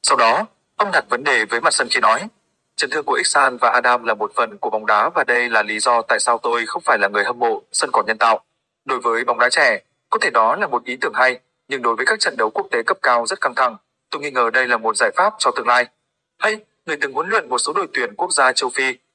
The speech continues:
bao gồm Gambia, Liberia và Kenya, cũng chỉ ra rằng việc thi đấu cường độ cao trên mặt sân nhân tạo có thể gây nguy hiểm cho các cầu thủ và đề xuất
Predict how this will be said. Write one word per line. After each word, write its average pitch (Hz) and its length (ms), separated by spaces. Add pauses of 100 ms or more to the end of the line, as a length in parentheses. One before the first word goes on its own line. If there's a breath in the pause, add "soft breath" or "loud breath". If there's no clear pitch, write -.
(120)
bao 202 120
gồm 147 300
Gambia, 123 440 (340)
Liberia 135 560
và 123 120
Kenya, 127 380 (300)
cũng 214 140
chỉ - 140
ra 135 160
rằng 123 340
việc 120 160
thi 143 100
đấu 120 160
cường 123 180
độ 123 100
cao 127 340 (320)
trên 208 160
mặt - 120
sân 139 160
nhân 131 140
tạo 120 220
có 147 120
thể 160 160
gây 127 140
nguy 127 160
hiểm 117 260
cho 127 180
các - 140
cầu - 160
thủ 117 320
và 117 100
đề 107 140
xuất - 220